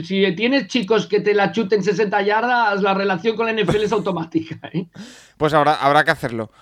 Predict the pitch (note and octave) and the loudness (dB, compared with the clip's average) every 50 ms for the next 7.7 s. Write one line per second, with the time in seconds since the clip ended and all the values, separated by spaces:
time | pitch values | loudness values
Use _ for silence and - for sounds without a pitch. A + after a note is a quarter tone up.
0 | _ _ - D3+ D3+ D3 D3+ D3 - G#3 G#3+ A3 A3+ A#3+ B3 A#3+ - C4+ - C4 | _ _ 0 2 2 2 2 0 0 0 2 2 2 0 0 -2 0 -2 -2 0
1 | B3 - - E3 G#3 G3+ G3+ G#3+ A3 G3+ A#3+ A#3 A3+ A3+ G3 A3+ A3+ G#3+ A3 G#3 | -2 -2 -2 0 -2 0 0 -2 -2 -2 -2 -2 -2 0 0 0 0 0 0 0
2 | G3+ G3+ G#3 G#3+ G#3+ G#3 G3 E3 D#3+ G#3 G3 - G3+ F3 E3 E3 D#3+ E3 E3 E3+ | 2 2 2 2 2 0 0 0 -2 -4 -4 -2 -2 0 2 4 4 4 2 2
3 | F3+ F3 F#3 F3+ F3+ D#3+ F#3+ F#3 F#3 - E3+ E3 E3+ F3+ F3 F#3 F3+ D3+ D#3+ D#3+ | 2 0 0 0 -2 -2 -2 -4 -2 -2 -2 0 0 0 0 0 0 2 0 0
4 | E3 F#3 G3 F3+ - E3+ D3+ C#3+ - F#3 F3+ F3 E3+ D#3+ D#3+ - D3+ D3 - E3 | 0 -2 -2 -2 0 0 0 0 2 2 2 2 0 -2 -4 -4 -4 -2 0 0
5 | D#3+ D#3 C#3+ - - D3+ - - D#3+ D#3+ F3 F3 E3+ E3 D#3+ F3+ F3+ F3+ F3 F3 | 0 0 -2 -2 -4 -2 0 2 2 2 2 0 0 0 0 0 0 0 2 2
6 | E3 D#3+ F3 F#3+ - - _ _ _ _ _ - F3+ F3 E3+ E3+ E3+ E3 D#3+ D#3+ | 2 2 0 -2 -4 -10 _ _ _ _ _ -2 0 2 2 2 2 2 2 2
7 | D#3 D3+ D3+ D3 D3+ D3+ D3+ D3 D3 C#3+ C#3+ - - | 4 2 2 2 0 0 -2 -4 -6 -8 -10 -14 -18